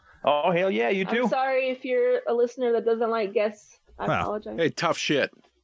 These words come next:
Speaker 3: This is Friday.
Speaker 1: <laughs>
Speaker 3: This isn't Sunday. This is a Friday podcast.
Speaker 4: Yeah, this is an oddball.
Speaker 3: Uncut, except for that one cut that I wrote down.
Speaker 1: <laughs>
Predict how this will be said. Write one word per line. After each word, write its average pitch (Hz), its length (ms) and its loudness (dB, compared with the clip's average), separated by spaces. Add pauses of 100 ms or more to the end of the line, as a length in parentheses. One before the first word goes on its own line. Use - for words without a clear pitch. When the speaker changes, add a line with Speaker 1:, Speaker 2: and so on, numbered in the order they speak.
(340)
Speaker 3:
This 196 200 0
is 277 140 0
Friday. 127 640 2
Speaker 1:
<laughs> - 40 -20 (580)
Speaker 3:
This 151 200 -2
isn't 170 260 2
Sunday. 85 640 0
This 147 180 0
is 160 80 2
a 120 80 0
Friday 85 380 -2
podcast. 82 360 -6
Speaker 4:
Yeah, 123 140 2
this 117 180 2
is 123 120 2
an 113 60 2
oddball. 104 440 2
Speaker 3:
Uncut, 98 240 -2 (180)
except - 280 -2
for 117 100 2
that 107 180 4
one 95 240 4
cut 90 340 -4 (760)
that 92 260 -4
I 92 260 2
wrote 90 140 -2
down. 208 460 4
Speaker 1:
<laughs> - 40 -12